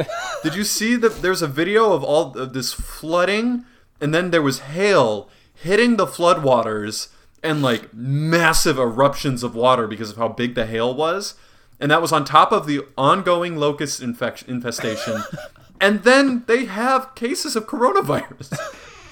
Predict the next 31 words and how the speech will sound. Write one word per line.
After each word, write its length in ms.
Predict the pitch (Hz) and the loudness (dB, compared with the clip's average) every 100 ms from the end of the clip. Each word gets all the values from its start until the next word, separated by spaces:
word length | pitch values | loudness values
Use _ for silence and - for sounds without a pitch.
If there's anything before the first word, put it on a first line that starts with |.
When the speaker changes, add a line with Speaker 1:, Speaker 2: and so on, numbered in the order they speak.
| - | -8
Speaker 1:
Like, 160 | 175 | -4
I 80 | 151 | 0
was 160 | 208 202 | 0 0
like, 120 | 147 | -4
"Holy 480 | 143 180 370 403 285 | -4 -2 2 2 0
shit, 480 | 240 - 247 269 - | -2 -2 0 0 -2
Egypt. 500 | 294 - 120 - - | -6 -6 -8 -8 -10
Like, 260 | 127 120 - | -6 -4 -2
you 140 | - - | -4 -2
guys 240 | 170 - | -6 -6
are 140 | - 170 - | -8 -8 -6
getting 380 | 208 165 131 120 - - _ | -6 -4 -8 -10 -18 -20 _
fucked 540 | 285 294 - - - | 0 0 0 -6 -8
right 240 | 143 117 117 | -6 -4 -6
now." 320 | 110 107 110 - - - 208 _ _ | -8 -12 -16 -20 -20 -20 -20 _ _
It 100 | 226 | -6
was 180 | 170 139 | -6 -8
brutal. 800 | _ 330 233 269 262 135 104 - 190 - _ | _ -14 -8 -4 -2 -2 -4 -8 -16 -16 _
Speaker 2:
The 180 | - 196 | -8 -8
flood, 540 | - - - - - - - | -8 -14 -8 -4 -4 -6 -12
<laughs> 80 | |
the 320 | 233 - - 226 | -12 -12 -10 -10
rain 300 | - - 117 | -8 -12 -14
is, 200 | 101 - _ | -16 -20 _
the, 440 | - - - 147 - - | -10 -10 -8 -14 -16 -10
the 120 | 180 190 | -2 -2
plagues 600 | - 190 202 - 180 170 | 0 0 2 0 -2 -2
are 100 | 180 | -2
fighting 520 | - 196 196 196 175 | 2 2 2 -2 -2
each 180 | 175 - | -4 0
other. 540 | 180 147 180 - 160 | 0 4 2 2 -2